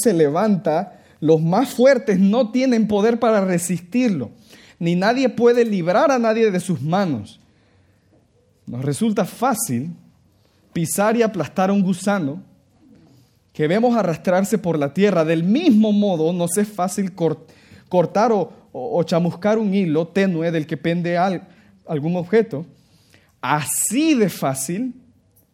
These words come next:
le resulta a Dios cuando le place arrojar a sus enemigos al infierno. Los aplasta como un gusano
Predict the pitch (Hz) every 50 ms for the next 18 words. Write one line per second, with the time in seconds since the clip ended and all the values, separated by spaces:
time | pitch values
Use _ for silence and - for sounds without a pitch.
0 | _ _ _ _ _ _ _ 147 151 165 170 165 156 - - - 269 311 294 277
1 | 208 196 190 170 160 160 190 208 214 196 - - - - 165 156 151 156 147 147
2 | 147 143 147 147 143 - 190 214 240 285 269 - 294 226 196 180 151 131 185 220
3 | 247 226 - - 175 143 170 160 151 151 165 175 190 202 185 185 175 151 135 120
4 | 107 - - 151 - - - 135 _ _ _ _ _ 349 - 277 247 - 233 226
5 | _ _ _ _ _ _ _ _ 208 208 208 202 - _ _ _ _ _ _ _
6 | _ _ _ _ _ _ _ _ _ _ - _ - 139 120 120 117 123 156 170
7 | 170 - 180 - 147 135 147 170 151 156 - - 170 131 110